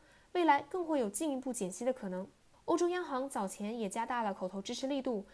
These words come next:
表明刺激计划有需要时可以恢复，以提振物价压力。市场利率显示，本月下旬央行会议决定降息的机会是一半一半。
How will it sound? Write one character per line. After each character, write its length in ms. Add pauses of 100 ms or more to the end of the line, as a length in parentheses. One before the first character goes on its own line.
(200)
表 140
明 200
刺 200
激 80
计 160
划 320
有 160
需 180
要 140
时 200
可 200
以 80
恢 240
复， 280 (360)
以 80
提 160
振 180
物 140
价 160
压 180
力。 240 (380)
市 120
场 160
利 80
率 120
显 200
示， 280 (180)
本 140
月 120
下 220
旬 320
央 160
行 160
会 180
议 80
决 160
定 200
降 180
息 140
的 100
机 160
会 240
是 180
一 120
半 260
一 60
半。 240